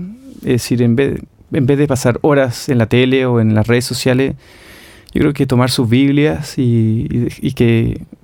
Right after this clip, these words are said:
y así tal, así, así tan sencillo como eso, <laughs> tomar la palabra y que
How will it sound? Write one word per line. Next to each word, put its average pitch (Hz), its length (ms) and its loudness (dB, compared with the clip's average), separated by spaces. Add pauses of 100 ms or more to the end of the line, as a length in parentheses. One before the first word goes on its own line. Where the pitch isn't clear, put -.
y 131 100 0
así 170 200 2
tal, 180 240 0
así, 147 220 0
así 131 160 -2
tan 175 120 0
sencillo 170 400 0
como 143 200 2
eso, - 280 -4 (400)
<laughs> - 440 -20
tomar 135 340 2 (240)
la 135 160 0
palabra 143 460 2
y 139 80 0
que 120 680 0